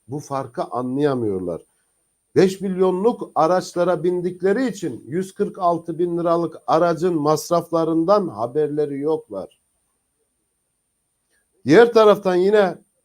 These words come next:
bir başka iktidar partili milletvekili Hülya Hanım, "Ankara'da," diyor, "bu fahiş fiyatlarla ilgili," diyor,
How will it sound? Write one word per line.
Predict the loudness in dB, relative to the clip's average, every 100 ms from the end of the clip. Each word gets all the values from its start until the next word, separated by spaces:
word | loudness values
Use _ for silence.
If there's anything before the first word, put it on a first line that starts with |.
| _ _ _ _ _ _ _ _ _ _
bir | -6 -2
başka | 0 0 0 -2
iktidar | -2 -4 -2 -2 -2
partili | -2 -2 -2 -4 -2
milletvekili | -2 0 0 0 -4 -4 0 4 4 2 _ _ -8
Hülya | 2 4 6
Hanım, | 4 2 -2 -8 _ _ _ _ _ _ _ 0
"Ankara'da," | 2 2 2 2 2 0 0
diyor, | 0 -2
"bu | -4
fahiş | 0 2 0
fiyatlarla | -2 -2 0 0 0 2 0
ilgili," | 0 -4 -6 2
diyor, | 4 2